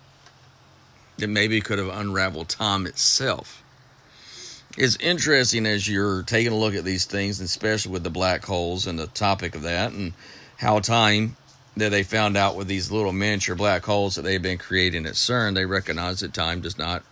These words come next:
work exactly the same around a black hole. And that, that does look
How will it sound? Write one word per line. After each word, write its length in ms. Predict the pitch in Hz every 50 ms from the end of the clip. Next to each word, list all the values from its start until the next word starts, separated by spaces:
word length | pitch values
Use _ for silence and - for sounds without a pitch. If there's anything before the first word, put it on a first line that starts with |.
| _ -
work 360 | 73 82 82 85 85 - - - _ _ _ - - _ - - - - - - -
exactly 560 | - - 76 92 80 67 67 - - 85 85
the 120 | 80 104
same 480 | 107 - - - - - - 82 82 - - - - - _ _ _ _ - - - - - - - - - - _ - - - - - - - -
around 360 | 110 113 95 92 90 87 90
a 60 | 87
black 340 | 82 95 95 101 98 92 -
hole. 280 | 135 143 123 104 64 - - - - - - - _ _ _ - _ - - - - - - - - - - _ - - - - - -
And 220 | 101 110 117 113 120
that, 160 | 120 120 107
that 260 | 113 120 117 - 98
does 320 | 98 95 98 120 110 92
look 240 | 69 85 98 98 -